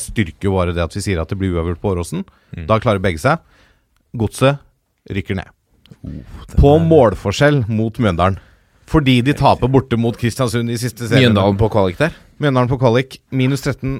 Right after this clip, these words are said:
Speaker 1: Altså,
Speaker 2: Tenk
Speaker 1: ja.
Speaker 2: deg det. Tenk, åh, tenk deg det. Strømsgods i Obos, Mjøndalen i Eliteserien. Tenk deg om det blir
Speaker 1: Ja, Mjøndalen på
Speaker 2: tilfelle.
Speaker 1: kvalik, da.
Speaker 2: Ja, men tenk deg om det, ja, de vinner den kvaliken.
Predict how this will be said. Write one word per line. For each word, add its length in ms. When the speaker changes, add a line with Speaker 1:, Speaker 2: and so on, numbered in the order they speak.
Speaker 1:
Altså, 320
Speaker 2:
Tenk 180
Speaker 1:
ja. 60
Speaker 2:
deg 160
det. 60
Tenk, 320
åh, 220
tenk 320
deg 160
det. 60
Strømsgods 640
i 80
Obos, 400
Mjøndalen 560
i 60
Eliteserien. 340
Tenk 220
deg 100
om 80
det 120
blir 80
Speaker 1:
Ja, 80
Mjøndalen 240
på 80
Speaker 2:
tilfelle. 80
Speaker 1:
kvalik, 240
da. 80
Speaker 2:
Ja, 160
men 140
tenk 160
deg 80
om 100
det, 140
ja, 180
de 140
vinner 180
den 80
kvaliken. 320